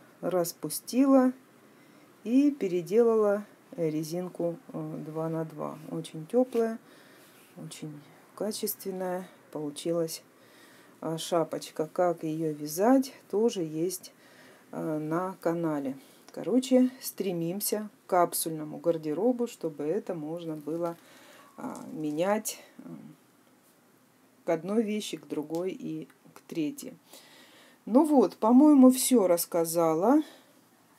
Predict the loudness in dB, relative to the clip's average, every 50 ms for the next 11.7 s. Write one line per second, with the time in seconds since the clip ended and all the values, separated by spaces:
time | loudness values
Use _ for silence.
0 | _ _ _ -8 -6 -4 -4 -2 -4 -4 -6 -6 -12 -12 -12 -12 -10 -6 -4 -2
1 | -2 -2 -2 -4 -6 -6 -6 -6 -6 -4 -2 -2 0 2 4 4 6 6 4 2
2 | 0 -4 -4 -2 -2 -6 -4 -2 -2 -2 0 0 -2 -2 -4 -4 -2 0 0 0
3 | 0 -4 -8 -10 -10 -10 -10 -10 -12 -14 -6 -2 0 0 0 0 0 -2 -4 -4
4 | -4 -4 -4 -4 -4 -4 -4 -4 -6 -6 -6 -10 -16 -20 -20 -20 -20 -20 -20 -20
5 | -20 -20 -18 _ -4 -2 0 0 -2 -2 -2 -2 0 0 0 0 -2 -2 -4 -6
6 | -6 -4 -6 -6 -4 -4 -2 -2 0 0 -2 -2 -4 -4 -4 0 0 2 0 0
7 | -2 -8 _ _ _ -6 -4 -4 -4 -4 -6 -8 -6 -4 -2 -2 -2 -2 -4 -4
8 | -6 -6 -4 -2 0 0 2 0 0 -2 -4 -4 -4 -2 -2 -2 -2 -4 -6 -6
9 | -4 -4 -4 -4 -6 -6 -8 -6 -2 0 4 4 4 4 2 0 -8 -20 -20 -20
10 | -20 -20 -20 -20 _ _ -8 -4 -4 -4 -2 -2 -2 -2 0 0 2 2 4 2
11 | 2 0 -2 -6 -2 0 2 2 2 0 -2 -8 -16